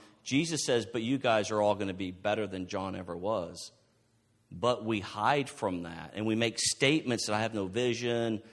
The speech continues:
I have no goals." And, and that is not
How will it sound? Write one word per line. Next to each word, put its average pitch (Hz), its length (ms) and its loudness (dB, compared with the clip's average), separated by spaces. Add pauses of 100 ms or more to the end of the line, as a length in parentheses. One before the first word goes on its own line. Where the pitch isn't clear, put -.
(320)
I 95 80 2
have 101 160 0
no 95 160 2
goals." 113 800 6 (960)
And, 117 200 0
and 107 460 0
that 135 320 4
is 104 180 0
not 120 760 4